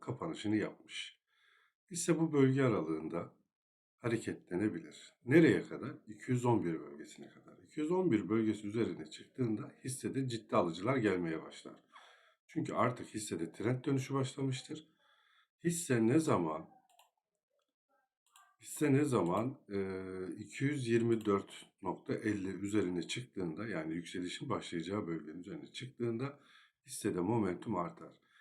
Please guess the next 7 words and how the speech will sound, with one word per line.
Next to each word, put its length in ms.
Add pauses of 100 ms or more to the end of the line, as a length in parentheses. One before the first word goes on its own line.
(220)
İlk 220
karşılaşacağı 840
problem 640
iki 180
yüz 120
kırk 280
direncidir. 600